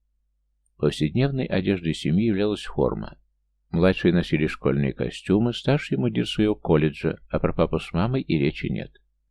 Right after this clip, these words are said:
Тим придирчиво осмотрел Антона и Жеку, не нашел к чему придраться и повел братьев в столовую. «Привет, мам! Привет, пап!» дружно приветствовали родителей.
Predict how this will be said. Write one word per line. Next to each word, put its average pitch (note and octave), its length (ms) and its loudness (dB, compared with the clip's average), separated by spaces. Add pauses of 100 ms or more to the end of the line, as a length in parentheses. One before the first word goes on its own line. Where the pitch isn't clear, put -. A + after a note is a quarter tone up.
(800)
Тим D#2+ 220 0
придирчиво D2+ 560 2
осмотрел D#2 420 -2
Антона C2+ 440 -2
и B1+ 80 -2
Жеку, - 420 -4
не F2+ 100 0
нашел F#2 260 2
к - 60 -10
чему E2 240 2
придраться C2+ 560 -2
и G#2 40 2
повел D2+ 360 0
братьев E2 380 -2
в - 40 -12
столовую. G1+ 600 -4 (800)
«Привет, E2+ 400 4
мам! G#2 380 2 (160)
Привет, C#2+ 400 0
пап!» - 300 2 (260)
дружно C3+ 340 2
приветствовали F2+ 640 2
родителей. B1+ 680 -8